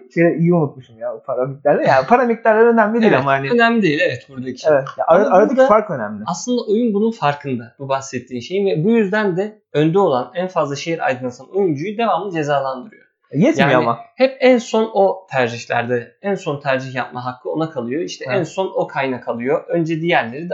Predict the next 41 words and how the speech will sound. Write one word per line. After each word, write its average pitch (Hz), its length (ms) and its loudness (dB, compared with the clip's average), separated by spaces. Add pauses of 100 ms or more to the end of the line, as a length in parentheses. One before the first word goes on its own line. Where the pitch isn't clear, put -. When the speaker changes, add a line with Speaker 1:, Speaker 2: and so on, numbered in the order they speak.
(160)
Speaker 2:
önce 160 180 0
Speaker 1:
Hı - 0 -
hı. 147 40 0
Speaker 2:
daha 170 140 -2
geride 165 360 2
olan 190 240 2
oyuncular 127 380 -6
kaynak 123 400 -8
alıyor. 139 320 -2
Speaker 1:
Hı 156 40 -4
hı. 147 120 -2 (200)
Speaker 2:
Daha 190 160 0
sonra 196 300 0
o 196 180 0
daha 208 240 -2
pahalıdan 160 460 0
kaynak 123 400 -6
alıyor. - 260 -8 (340)
Ama 262 240 2
dediğin 247 240 4
gibi 175 200 2
yetmediği 190 440 0
durumlar 143 280 2
Speaker 1:
Evet. 214 60 0
Speaker 2:
olabiliyor 170 420 2
burada. 185 120 6
Speaker 1:
Kurtarmıyor. 202 380 2 (220)
Yani 160 200 2
Speaker 2:
Evet. 175 240 -6 (600)
Speaker 1:
ya 120 160 -2
şunu 226 200 0
söyleyebilirim. 233 720 2
Bu 156 220 -2
zamana 208 300 4
kadar 170 180 6
oynadığım 160 460 4
oyunlarda 170 800 2
o 170 120 4
işte 165 220 -2
önde 185 340 4
giden 165 360 2